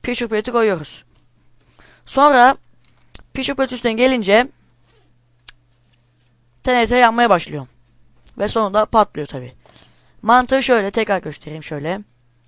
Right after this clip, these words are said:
T N T altta, pressure plate üstte, e, tahta üstte. Pressure plate tahtanın altına elektrik veriyor. Şöyle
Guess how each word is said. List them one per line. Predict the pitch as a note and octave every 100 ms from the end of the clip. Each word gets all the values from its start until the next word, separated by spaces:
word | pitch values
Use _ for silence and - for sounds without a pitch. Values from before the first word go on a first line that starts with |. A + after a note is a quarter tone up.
| - _
T | B3+ B3+
N | C4
T | C4
altta, | A3 A3+ - F#3 G3+ - -
pressure | G#3+ G3+ A3
plate | G#3 G#3
üstte, | G#3 -
e, | - D#3+ D#3 D#3
tahta | G3+ G3+ A3
üstte. | G#3+ - F#3 G#3+ _ - - _ _ _ _ -
Pressure | B3 C4+
plate | C4 C4
tahtanın | - B3 B3 B3+
altına | A#3+ A3+ B3
elektrik | A#3 - A#3 G#3
veriyor. | F3 D#3 F#3+ - - _ _ _ -
Şöyle | - E3 D3+ E3+